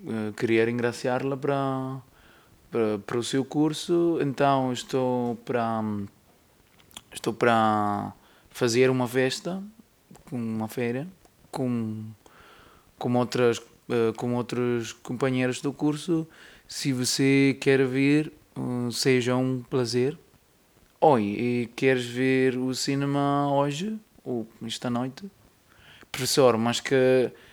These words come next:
eh, achava que você havia escrito isso, que já me prometeu de fazê-lo,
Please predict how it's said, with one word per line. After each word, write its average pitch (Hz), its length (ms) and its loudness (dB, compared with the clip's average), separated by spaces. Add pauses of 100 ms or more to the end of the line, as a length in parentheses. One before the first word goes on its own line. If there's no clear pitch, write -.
(180)
eh, 113 440 0
achava 147 520 10
que 151 560 6
você 143 300 6
havia 151 240 8
escrito 160 520 2
isso, 180 380 0 (280)
que - 80 -8
já 135 160 8
me 139 120 4
prometeu 151 800 4
de 135 120 -2
fazê-lo, 147 680 2